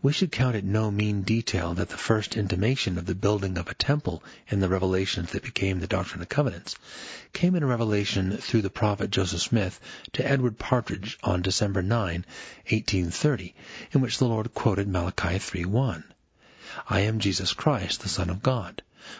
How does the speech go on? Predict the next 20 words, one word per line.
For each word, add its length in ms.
Wherefore, 560
gird 180
up 160
your 120
loins, 460
and 200
I 140
will 160
suddenly 460
come 320
to 80
my 140
temple. 480
Even 240
so, 220
amen." 440
D 100
N 80
C 220
thirty-six 580